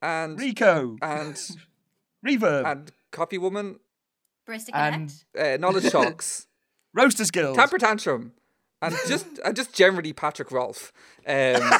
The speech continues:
Speaker 1: who
Speaker 2: <laughs>
Speaker 1: has lately been, um, kind of opening up, uh, his, uh, his presentations at bus stations and fish shops.
Speaker 2: <laughs>
Speaker 1: and in libraries and just everywhere. So well done, Patrick.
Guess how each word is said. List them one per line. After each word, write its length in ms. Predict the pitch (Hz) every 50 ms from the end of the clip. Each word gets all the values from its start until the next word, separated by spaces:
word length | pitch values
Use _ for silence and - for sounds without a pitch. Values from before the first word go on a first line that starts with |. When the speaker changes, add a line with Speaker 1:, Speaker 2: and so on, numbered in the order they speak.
| - - -
Speaker 1:
who 340 | 165 165 160 160 156 151 147 - - - - - 170 -
Speaker 2:
<laughs> 360 | - - - - - _ _ -
Speaker 1:
has 380 | 151 156 156 151 143 135 120 - _ - _ _ _ -
lately 400 | 143 175 214 240 220 208 190 160
been, 360 | 135 160 147 147 139 127 120 -
um, 600 | 135 127 120 120 120 123 120 120 123 123 117 110 _ _
kind 160 | - 123 120
of 260 | 123 117 - - - -
opening 380 | - 139 135 131 - 127 120 117
up, 200 | 123 120 - 120
uh, 140 | 123 117 113
his, 500 | 117 127 120 120 113 - - - - - -
uh, 480 | 113 101 95 101 101 101 104 107 -
his 140 | - 123 135
presentations 580 | - - 135 123 120 117 123 120 120 120 113 -
at 120 | 101 -
bus 200 | - 135 139 139
stations 640 | - - 127 123 120 - 123 120 123 120 110 - - -
and 260 | 117 110 107 117 -
fish 280 | - - - - - -
shops. 220 | - - - - 679
Speaker 2:
<laughs> 640 | 539 605 679 698 622 - - - - - - - 571 494 - -
Speaker 1:
and 360 | - 123 120 117 - 123 - 120
in 120 | 117 117
libraries 800 | 113 117 127 123 123 - 127 127 120 117 113 117 113 - - - - -
and 520 | - 101 104 113 123 120 117 113 - - _ _ _ _ _ _
just 320 | - - 226 - - - _ _ _ _ -
everywhere. 440 | 135 143 127 123 113 113 113 110 110
So 200 | - - 147 147
well 280 | 131 139 - - 180
done, 160 | 151 135 120 107
Patrick. 460 | 120 104 - - 104 - - _